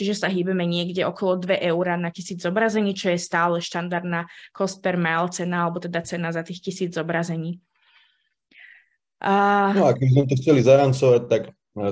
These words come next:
Speaker 2: Twitter Ads aj Strossl skôr v tých skorších fázach, keďže tie možnosti cielenia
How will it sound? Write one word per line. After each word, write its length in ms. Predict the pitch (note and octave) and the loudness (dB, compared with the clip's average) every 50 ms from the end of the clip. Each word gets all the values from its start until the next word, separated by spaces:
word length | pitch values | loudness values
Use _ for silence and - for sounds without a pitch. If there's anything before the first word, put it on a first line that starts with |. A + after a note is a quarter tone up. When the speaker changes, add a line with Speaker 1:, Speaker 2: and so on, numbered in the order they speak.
| G2 | -2
Speaker 2:
Twitter 400 | - B2 C#3 C#3+ C3 C#3 C#3 C3 | 0 0 0 2 4 6 6 8
Ads 240 | A#2+ A2+ A#2 A#2 A#2 A2+ G#2 | 8 6 4 2 2 2 4
aj 120 | G#2 G#2 G#2 G2+ - | 4 4 2 0 -6
Strossl 400 | - - C3 C3 C3 C3 - D3+ - - _ - A#2+ A#2 | -8 0 0 0 0 0 -4 -10 -14 -16 _ -4 -4 -4
skôr 320 | A#2 - - A#2+ A#2+ A#2 | -4 -6 -2 0 0 0
v 160 | A#2 - - - | 0 -4 -8 -10
tých 160 | G#2+ F#2+ - | -10 -10 -8
skorších 400 | - - A#2+ - - - C3 C3 | -4 -4 -2 -2 -2 -4 -6 0
fázach, 400 | - C#3 C3 B2+ C3+ C#3 C3 - | 4 4 4 4 4 2 0 -4
keďže 400 | - G#2 G2 - G#2+ G2 - - _ _ _ _ _ _ _ _ _ | -8 -8 -4 -4 -4 -4 -6 -12 _ _ _ _ _ _ _ _ _
tie 80 | - A#2+ | -4 -2
možnosti 480 | A2 A#2+ A#2 B2 B2+ B2+ - - _ - B2+ | 0 0 2 2 2 0 0 -6 _ -16 -16
cielenia 560 | - - B2 A#2+ A#2+ A#2+ A#2+ A2+ A2 G#2 - | -4 0 2 4 4 4 2 0 -2 -4 -8